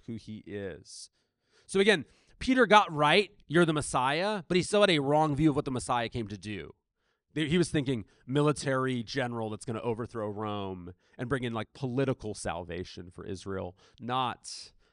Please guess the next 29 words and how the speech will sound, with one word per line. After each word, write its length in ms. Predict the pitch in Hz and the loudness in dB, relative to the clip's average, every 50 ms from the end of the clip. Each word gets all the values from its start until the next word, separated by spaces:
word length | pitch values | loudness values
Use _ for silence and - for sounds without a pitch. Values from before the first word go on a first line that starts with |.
| _ | _
someone 240 | - - 127 120 120 | -12 -8 -6 -6 -4
who's 120 | 110 - - | -6 -6 -6
come 200 | - 110 104 104 | -6 -6 -6 -6
to 60 | 104 | -8
save 260 | - - 101 98 90 | -8 -6 -6 -6 -6
the 100 | 98 95 | -6 -6
world 400 | 90 92 95 92 90 90 90 92 | -6 -4 -4 -4 -6 -6 -8 -10
and 100 | 92 90 | -14 -14
save 180 | - 92 87 87 | -12 -12 -12 -12
us 120 | 92 - | -12 -14
from 100 | - 90 | -14 -16
our 100 | - 85 | -16 -16
sins. 720 | - - - - 90 92 - - 101 104 - - - - _ _ _ _ _ _ _ _ _ _ _ _ _ _ _ _ _ _ _ _ _ _ _ _ _ _ _ _ _ _ _ _ _ _ | -16 -18 -18 -18 -18 -18 -18 -20 -20 -20 -20 -20 -20 -20 _ _ _ _ _ _ _ _ _ _ _ _ _ _ _ _ _ _ _ _ _ _ _ _ _ _ _ _ _ _ _ _ _ _
By 100 | - 185 | 4 6
the 60 | 190 196 | 6 6
way, 80 | 185 | 6
Christ 460 | - - - 170 175 185 208 196 - | 2 2 2 4 4 4 4 2 0
was 120 | - 156 - | -2 0 0
not 140 | 180 170 123 | 0 0 0
Jesus' 360 | 131 165 175 165 - 156 120 | 0 0 0 0 -2 -2 0
last 320 | 151 151 160 156 - - | 2 4 2 2 2 0
name. 320 | 147 151 156 170 170 170 160 | 2 2 4 4 4 2 0
Christ 300 | - - 147 151 - - | 0 2 2 2 2 2
is 120 | 151 120 | -2 -2
a 60 | 160 | -4
title, 480 | - - - 185 185 180 147 123 104 92 | -4 0 4 6 6 6 6 2 0 -4
Jesus 560 | - - 127 147 156 147 123 139 156 - - | -6 -4 -2 -2 -2 -2 -2 -4 -6 -6 -6
the 240 | 127 117 139 135 135 | -4 0 2 2 2
Messiah, 680 | 131 131 127 - - 151 139 139 135 120 104 87 78 | 0 -2 -4 -2 0 0 2 2 2 0 -2 -4 -8